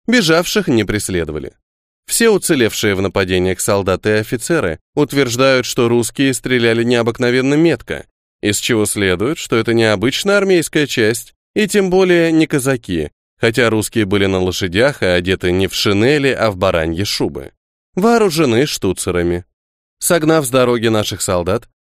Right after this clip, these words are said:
русские заклёпывали пушки и собирали трофеи, после чего тут же исчезали.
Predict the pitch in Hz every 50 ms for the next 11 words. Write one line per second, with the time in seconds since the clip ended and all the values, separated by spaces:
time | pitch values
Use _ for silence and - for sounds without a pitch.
0 | _ _ - 107 127 170 180 - - - 214 214 202 175 202 185 - 151 147 160
1 | 160 - 156 143 143 131 117 - 98 95 95 - - - 160 160 147 - 151 117
2 | 104 92 87 87 85 90 92 - 151 165 - - 196 170 113 90 82 73 73 76
3 | - _ _ - 226 226 - 226 202 - - 175 127 113 165 180 - 123 120 139
4 | 120 117 110 120 117 107 - - - 107 90 82 85 76 64 - -